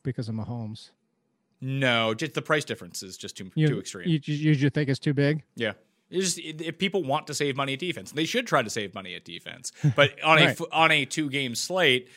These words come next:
Speaker 2: it works a little bit differently than it normally would. The last thing I wanna do is go through each of the teams and try to find, like you said, the one guy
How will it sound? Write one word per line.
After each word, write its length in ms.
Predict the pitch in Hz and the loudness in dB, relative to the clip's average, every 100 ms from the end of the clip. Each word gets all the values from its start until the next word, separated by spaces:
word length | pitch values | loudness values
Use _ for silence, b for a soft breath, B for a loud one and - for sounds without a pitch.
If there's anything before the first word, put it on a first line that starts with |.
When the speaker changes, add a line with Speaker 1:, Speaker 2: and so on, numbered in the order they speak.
| b _ _ _ _ _ - | b _ _ _ _ _ -2
Speaker 2:
it 140 | 165 | 0
works 260 | 151 151 - | 2 0 2
a 60 | |
little 460 | 131 120 143 143 135 | -2 0 0 0 0
bit 180 | 123 113 | -2 -4
differently 340 | 120 123 107 | -6 -6 -10
than 120 | 104 101 | -10 -10
it 100 | 98 | -8
normally 300 | 107 95 95 | -10 -10 -16
would. 220 | 90 95 | -14 -2
The 60 | 131 | 4
last 240 | 185 214 | 4 4
thing 100 | 214 | -2
I 60 | 185 | 0
wanna 200 | 165 131 | 0 0
do 360 | 120 113 110 B B B | 0 0 -2 B B B
is 160 | 123 113 | -6 2
go 220 | 135 143 | 2 2
through 500 | 147 147 139 131 120 - | 0 -2 -2 -6 -10 -8
each 200 | 135 147 | -6 -4
of 120 | 143 | -4
the 120 | 143 | -6
teams 640 | 131 131 107 101 98 98 - b b | -4 -4 -2 -4 -6 -10 -14 b b
and 80 | 110 | -6
try 240 | - 123 | 2 2
to 80 | 123 | 2
find, 480 | - 120 113 110 107 | -2 -2 -2 -2 -4
like 160 | 107 | -6
you 60 | 104 | -6
said, 180 | 101 92 | -10 -8
the 100 | 101 | -10
one 460 | 95 104 120 131 | -8 -6 -4 -4
guy 540 | 117 113 107 85 82 | 0 0 0 -6 -10